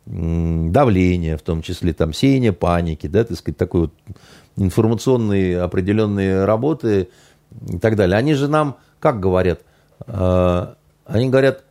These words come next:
"Газ не может быть оружием, потому что это безнравственно. Оружием может быть только зеленый доллар.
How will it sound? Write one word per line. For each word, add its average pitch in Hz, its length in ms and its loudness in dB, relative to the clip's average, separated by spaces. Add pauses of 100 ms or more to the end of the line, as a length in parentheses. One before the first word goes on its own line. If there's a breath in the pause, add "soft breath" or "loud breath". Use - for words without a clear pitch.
(300)
"Газ 143 300 0
не 160 120 2
может 180 380 2
быть 110 200 2
оружием, 98 640 0 (1500)
потому 85 340 0
что - 180 -6
это 76 160 -6
безнравственно. 80 680 -6 (1000 loud breath)
Оружием 214 600 4
может 180 260 0
быть 175 140 0
только 175 200 2
зеленый 214 400 4
доллар. 170 440 2